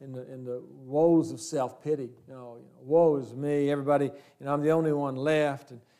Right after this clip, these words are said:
and everybody has forsaken God," and he has that time of depression. We find that, uh, we have to give up on self-pity. We need to,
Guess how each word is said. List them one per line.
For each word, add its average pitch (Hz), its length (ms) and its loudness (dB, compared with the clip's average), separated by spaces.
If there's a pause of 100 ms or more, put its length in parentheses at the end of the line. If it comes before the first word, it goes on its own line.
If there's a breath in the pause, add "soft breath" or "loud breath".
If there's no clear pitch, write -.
(140)
and 131 80 -12
everybody 147 440 0
has 123 140 -6
forsaken 127 540 -10
God," 143 500 4
and 117 120 -6 (240 soft breath)
he 127 160 -8
has 143 220 2
that 139 180 0
time 143 220 0
of 135 160 -6
depression. 143 680 -2 (1000)
We 147 140 -2
find 165 380 4
that, 143 220 2
uh, 143 140 4
we 170 140 6
have 170 160 2
to 139 60 -12
give 156 240 2
up 175 180 2
on 143 140 -2
self-pity. 143 640 2
We 180 120 2
need 190 180 2
to, 160 220 4